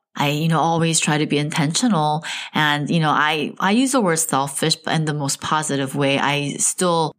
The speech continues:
make sure that I take that five, ten minutes to myself. And, you know, if there's one thing that I'm really kind of selfish about is sleep. And, you know, this really depends on you. You know, you may not, you may be one of those people that don't need a lot of sleep, but me, I need a lot of sleep.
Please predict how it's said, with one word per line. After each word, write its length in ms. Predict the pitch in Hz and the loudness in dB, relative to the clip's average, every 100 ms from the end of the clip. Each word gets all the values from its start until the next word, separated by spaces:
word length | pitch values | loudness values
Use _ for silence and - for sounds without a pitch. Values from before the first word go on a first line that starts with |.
| _ - | _ -6
make 220 | 185 156 | 0 2
sure 300 | - - 160 | 2 0 0
that 120 | 151 151 | 2 2
I 140 | 143 | 0
take 320 | 143 151 143 | 0 -2 0
that 180 | 120 135 | 0 -2
five, 380 | - 139 131 - | 0 0 0 -4
ten 240 | - 147 | -4 -2
minutes 320 | 135 139 - - | 0 -2 -2 -4
to 100 | - | -4
myself. 680 | 156 151 - 113 110 214 - - - - - | -2 0 0 0 2 0 -2 -12 -10 -10 -2
And, 400 | 165 165 165 160 - | 2 2 2 -2 0
you 100 | 175 | 0
know, 80 | 156 | 2
if 120 | 147 | 2
there's 200 | 170 151 | 0 2
one 280 | 165 160 160 | 0 0 2
thing 320 | 185 185 196 | 0 2 2
that 160 | 165 143 | 2 2
I'm 160 | 147 | 0
really 480 | 147 151 147 143 139 | -2 0 0 0 -2
kind 240 | - 139 | 0 0
of 120 | 131 - | 0 0
selfish 540 | - 196 - 185 - | -2 -2 -2 -2 -2
about 400 | 190 196 190 190 | 0 2 2 0
is 160 | - - | -2 0
sleep. 560 | - - 147 - - - - - - | -2 -2 0 0 -2 -8 -8 -10 -6
And, 300 | - 156 156 | 0 0 2
you 80 | 220 | 2
know, 80 | 190 | 2
this 240 | 180 202 | 2 0
really 140 | 311 330 | 0 0
depends 420 | 240 220 180 180 | 0 0 0 2
on 200 | 160 151 | 0 0
you. 260 | 143 139 135 | -2 -2 -2
You 140 | 160 | 0
know, 80 | 160 | 2
you 160 | 185 247 | 2 4
may 160 | 277 | 2
not, 400 | 196 165 165 - | 4 4 2 2
you 100 | 190 | 2
may 160 | 233 247 | 2 2
be 100 | 220 | 2
one 120 | 196 | 0
of 40 | |
those 120 | 175 - | -2 -2
people 220 | 175 156 | -2 0
that 240 | 143 - | 0 0
don't 200 | 151 143 | -2 -2
need 160 | 147 139 | 0 0
a 60 | |
lot 200 | 135 143 | 0 0
of 60 | 147 | 0
sleep, 280 | - 170 170 | 0 -2 0
but 120 | 139 | -2
me, 400 | 147 196 262 302 _ - | 2 4 2 -2 _ -4
I 280 | 156 165 156 | 0 2 0
need 240 | 151 151 | -2 -2
a 100 | - | -2
lot 220 | 143 135 | 0 0
of 80 | 135 | 0
sleep. 380 | - - - | -2 0 -2